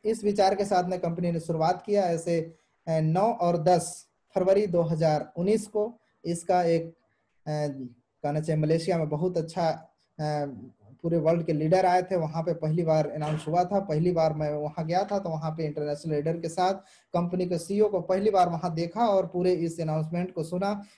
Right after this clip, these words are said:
तो शुरुआत में मुझे भी विश्वास नहीं हो रहा था कि इस तरीके से बता रहे हैं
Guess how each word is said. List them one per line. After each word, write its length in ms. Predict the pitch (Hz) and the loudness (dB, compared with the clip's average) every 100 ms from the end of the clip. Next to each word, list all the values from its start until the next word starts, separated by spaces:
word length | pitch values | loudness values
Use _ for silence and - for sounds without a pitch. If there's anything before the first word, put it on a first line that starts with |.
| - | -8
तो 60 | 180 | -2
शुरुआत 420 | 208 196 202 208 | 2 4 2 2
में 100 | 190 | -2
मुझे 200 | 180 202 | 0 2
भी 60 | |
विश्वास 440 | 190 175 180 175 175 | 2 0 -2 -2 -2
नहीं 140 | 180 175 | -2 0
हो 140 | 175 | 2
रहा 180 | 180 180 | 4 2
था 180 | 185 180 | 0 -4
कि 160 | 160 | -2
इस 160 | 160 160 | -4 -4
तरीके 300 | 160 156 165 | -6 -4 -6
से 200 | 160 151 | -2 -2
बता 320 | 147 156 170 | -2 0 0
रहे 180 | 190 190 | 0 -4
हैं 300 | 185 196 | -6 -8